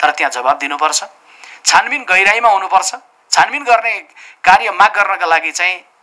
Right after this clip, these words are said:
हामी आवेगका साथ चाहिँ बल प्रयोगबाट समाधान होइन, चाहिँ त्यहाँ छलफलबाट समाधानमा पुग्नुपर्छ भन्ने सन्दर्भमा राज्य व्यवस्था समितिको ध्यान पुग्नुपर्छ भन्ने कुराको चाहिँ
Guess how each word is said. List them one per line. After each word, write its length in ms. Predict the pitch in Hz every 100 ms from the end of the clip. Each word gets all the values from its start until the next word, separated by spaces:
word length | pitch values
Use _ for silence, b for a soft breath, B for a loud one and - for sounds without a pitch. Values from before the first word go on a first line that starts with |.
| _ -
हामी 200 | 131 202
आवेगका 460 | 190 190 247 285 202
साथ 200 | 185 170
चाहिँ 220 | - -
बल 160 | 254 -
प्रयोगबाट 440 | 254 247 196 180
समाधान 440 | 170 170 165 151
होइन, 220 | 135 139 143
चाहिँ 200 | 190 226 b b b -
त्यहाँ 120 | 156
छलफलबाट 500 | - 147 170 160 151
समाधानमा 480 | 135 147 139 135 135
पुग्नुपर्छ 500 | - 262 165 254 139
भन्ने 280 | 202 208 -
सन्दर्भमा 460 | 151 165 175 190
राज्य 240 | 160 156 151
व्यवस्था 280 | 143 135 127
समितिको 400 | 135 131 135 139
ध्यान 300 | - 143 170 B B B
पुग्नुपर्छ 480 | 180 185 185 151 156
भन्ने 260 | 135 117 123
कुराको 300 | 135 123 240
चाहिँ 200 | 147